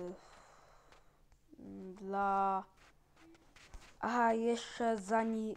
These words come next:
jak się zarejestrujemy, zarejestrujemy, e, będziemy musieli pobrać plugin.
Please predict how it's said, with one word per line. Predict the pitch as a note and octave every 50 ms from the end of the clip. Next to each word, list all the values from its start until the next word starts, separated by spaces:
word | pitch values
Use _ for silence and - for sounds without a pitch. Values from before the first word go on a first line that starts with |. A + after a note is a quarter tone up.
| - - -
jak | G#3+ A3+ A3 A3+
się | - - A#3
zarejestrujemy, | A3+ A3+ A#3 B3+ C#4 C#4+ A#3 A3+ B3 B3 - - - A#3+ A#3+ A#3+ A#3 A#3+ A#3+ B3 C4 B3+ B3 - - - G#3 G3+ F#3 -
zarejestrujemy, | A3+ G#3+ G#3+ G#3 A3 B3 C4+ D4 D4+ - - - - A#3+ A3+ A3 G3+ G3 F#3+ F#3 F#3 F#3+ G3+ A#3 F#4 - - - - - - - - - - - - - - - - - -
e, | G3 G3 F#3+
będziemy | F#3 F#3+ G#3+ G#3+ G#3 G#3+ B3 C4 C4 C4 B3+ B3+ B3+ B3+ B3+ B3 A#3+ A#3+ A#3 A3 -
musieli | A3 A3 A3+ G#3+ - - B3+ A#3+ B3 B3 A#3
pobrać | - - A#3+ G#3+ A#3 A#3 A3 - -
plugin. | - - - B3+ B3 A#3 G3+ G#3 G3 F#3